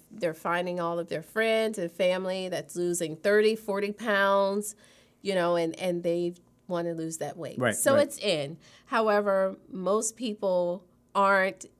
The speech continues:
Speaker 1: fully, uh, knowledgeable on the right way
Speaker 2: Yeah.
Speaker 1: to
Speaker 2: Y-,
Speaker 1: do the diet.
Speaker 2: Yeah, I'm glad you said that, right? Because I, I've told you the story before, right? My friend, um,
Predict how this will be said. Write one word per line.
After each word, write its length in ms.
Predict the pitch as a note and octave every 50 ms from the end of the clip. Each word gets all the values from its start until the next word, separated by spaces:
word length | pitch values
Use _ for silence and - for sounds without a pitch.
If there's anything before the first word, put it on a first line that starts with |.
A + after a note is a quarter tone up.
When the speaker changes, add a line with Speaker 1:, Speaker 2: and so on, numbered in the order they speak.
| _ _ - -
Speaker 1:
fully, 800 | - - - - D4+ D4 D4+ D4+ C4 B3+ A#3 A3+ G#3+ A3 A#3 A#3 - _ _ _ _ - - - -
uh, 340 | G3 F#3 F3+ F3 E3 E3 E3 E3
knowledgeable 720 | F3+ F#3 F#3+ F#3 G3+ A3+ A#3 G#3+ G3+ F3 F3 F3 D#3+ D#3 -
on 160 | E3+ E3+ E3
the 140 | D#3+ D#3 D#3 - - E3
right 240 | F3 E3 E3 - -
way 360 | E3 D3+ D3+ - - D#3 E3+ _ _ -
Speaker 2:
Yeah. 220 | A2+ G#2+ G2+ G2 G2 - - - - -
Speaker 1:
to 100 | - -
Speaker 2:
Y-, 60 | F3+ F3+
Speaker 1:
do 140 | E3+ E3 D#3+
the 100 | D#3+ D#3
diet. 400 | D3+ D3+ D3 C#3+ C#3+ D#3 E3 E3
Speaker 2:
Yeah, 160 | - D3+ C#3+
I'm 80 | D3 D#3+
glad 240 | E3+ A3+ A3+ G#3+ F3
you 80 | E3+
said 220 | C#3+ - D#3+ B2+ A#2+
that, 120 | A2 G2+
right? 180 | A#2 B2 B2 A#2
Because 540 | C#3+ C#3 C#3 - D3+ C#3 C3+ B2+ C3+ - - -
I, 160 | C#3+ D3 D3
I've 180 | C#3+ D3+ D#3+ C#3+
told 200 | E3+ D#3+ C#3+ C3
you 60 | C3
the 100 | A#2 A2+
story 240 | G#2 - C3 A#2 G#2+
before, 300 | G2 F#2+ - G#2 G2+ F#2+
right? 180 | G#2 A2 A2 G#2
My 140 | A2 G#2+
friend, 640 | G2+ - - - C3+ C3+ C3 C3 B2+ B2+ A#2+ B2 A#2+ -
um, 540 | A2 A2 A2 A2+ A2 G#2+ G#2 G2+ G2 G2